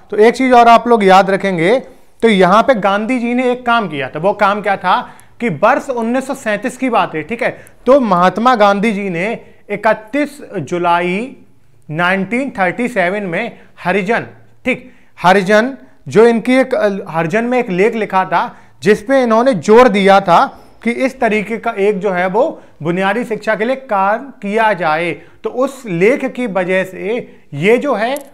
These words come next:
आप लोगों को बुनियादी शिक्षा के लिए प्रस्ताव समर्थन करने के लिए शिक्षा सम्मेलन आयोजित किया गया था। कहाँ? वर्धा में किया गया था।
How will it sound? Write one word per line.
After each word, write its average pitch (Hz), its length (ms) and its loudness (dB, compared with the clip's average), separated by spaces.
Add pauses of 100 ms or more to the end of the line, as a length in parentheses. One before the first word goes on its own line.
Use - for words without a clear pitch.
(280)
आप 208 240 2
लोगों 214 160 -2
को 208 100 -4
बुनियादी 196 500 -4
शिक्षा 214 360 -6
के 214 160 -6
लिए 196 200 -4
प्रस्ताव 202 440 -6
समर्थन 190 440 -8
करने 190 240 -4
के 175 80 -8
लिए 180 320 -4 (380)
शिक्षा 208 340 -2
सम्मेलन 220 480 -4
आयोजित 208 440 -4
किया 190 240 -2
गया 185 160 -4
था। 208 120 -6
कहाँ? 208 280 -4
वर्धा 202 420 -2
में 202 120 -4
किया 175 220 -4
गया 151 120 -8
था। 143 140 -4